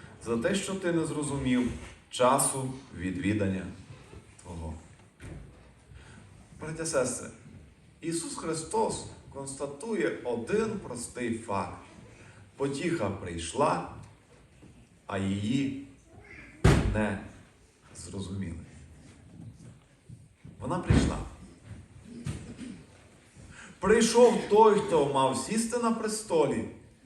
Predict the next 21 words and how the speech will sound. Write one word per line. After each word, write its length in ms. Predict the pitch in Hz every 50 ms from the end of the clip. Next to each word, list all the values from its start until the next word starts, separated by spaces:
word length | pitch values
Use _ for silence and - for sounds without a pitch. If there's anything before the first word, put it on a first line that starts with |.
| - - - _ - - - - - -
Прийшов 580 | - 180 214 247 254 - 254 262 262 262 - -
той, 220 | 247 269 262 233
хто 200 | 226 247 247 240
приніс 420 | - 226 226 226 226 233 233 - -
потіху, 760 | - - 196 180 - - - 226 254 240 - - - - - - - - - - - - _ _ _ - _ _ _ _ _ _ _ - - - - - - - - -
а 100 | 101 104
люди 380 | 107 113 156 160 - - 107
її 240 | 95 87 85 - - - - - - - - _ _ _ _ _ _ - _ _
не 160 | - 110 117 117
прийняли. 460 | 117 131 127 120 113 - 98 - - - - - - - - - - - - -
Іоанн 340 | - 160 202 233 247 233 226
говорить 400 | 214 226 220 226 226 226 220 220
так: 260 | 226 233 226 226 226
«Прийшов 460 | 226 220 208 214 220 240 240 226 220 -
до 100 | 220 208
своїх, 520 | 208 - 190 202 196 208 233 262 247 -
а 80 | 208 185
свої 420 | 190 - 190 196 208 220 262 262
його 380 | 262 240 214 220 214 190 185 - - - - - - - - -
не 160 | 156 185 226
прийняли». 680 | 233 233 247 254 247 233 226 196 165 135 - 123 -